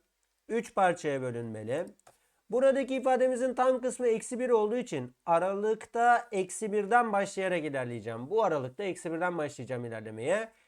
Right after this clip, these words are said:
Ve pay kadar ilerleyeceğim. Bir birim ilerleyeceğim. Geldim buraya.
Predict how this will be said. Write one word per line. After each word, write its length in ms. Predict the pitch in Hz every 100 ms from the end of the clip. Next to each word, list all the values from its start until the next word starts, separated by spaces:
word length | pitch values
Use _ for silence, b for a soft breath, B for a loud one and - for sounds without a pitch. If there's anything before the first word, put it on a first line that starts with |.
| b
Ve 120 | 208 220
pay 320 | 214 214 214
kadar 280 | 196 175 165
ilerleyeceğim. 760 | 156 143 139 139 151 196 180
Bir 240 | 175 165 139
birim 220 | 123 117
ilerleyeceğim. 1120 | 113 110 107 107 101 117 131 147 165 185 196 _ _
Geldim 440 | 156 147 127 156 143
buraya. 260 | 117 101